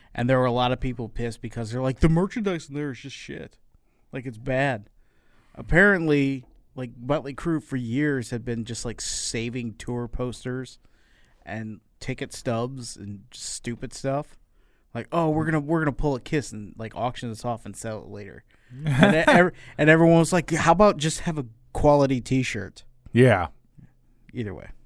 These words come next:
Speaker 2: Exactly. I mean, I, the merch thing for bands is, is an interesting thing in general because there are, you expect certain things. You expect the poster, you expect the T-shirts, you expect the hoodies,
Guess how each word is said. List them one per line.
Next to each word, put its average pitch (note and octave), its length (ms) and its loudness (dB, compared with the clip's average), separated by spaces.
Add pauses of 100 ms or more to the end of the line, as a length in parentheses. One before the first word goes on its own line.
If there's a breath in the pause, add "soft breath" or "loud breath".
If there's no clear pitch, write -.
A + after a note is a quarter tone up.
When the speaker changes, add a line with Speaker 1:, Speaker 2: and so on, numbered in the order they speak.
Speaker 2:
Exactly. G#2 800 0 (920 soft breath)
I - 60 -2
mean, G#3+ 180 8
I, F#3+ 200 4 (100)
the D3 200 4
merch F#3+ 460 6
thing D#3 380 2
for B2+ 200 -4
bands A2 640 0
is, G2+ 640 -6
is G#2 180 0
an G#2 80 -2
interesting G#2 720 -2
thing G2+ 340 0
in F2+ 160 -2
general G2+ 520 0 (800 soft breath)
because A#2+ 600 8 (320)
there B2+ 580 4
are, A2+ 640 8 (1040)
you E3 240 8
expect G#3 400 4
certain E3+ 400 2
things. F#2+ 260 0
You G#2 120 0
expect - 420 -4
the E3 80 2
poster, B2 560 0
you G#2+ 140 2
expect - 340 0
the G#2+ 60 -6
T-shirts, G2+ 580 -4
you F2+ 60 -8
expect - 340 -6
the G2 100 -2
hoodies, F2 500 -4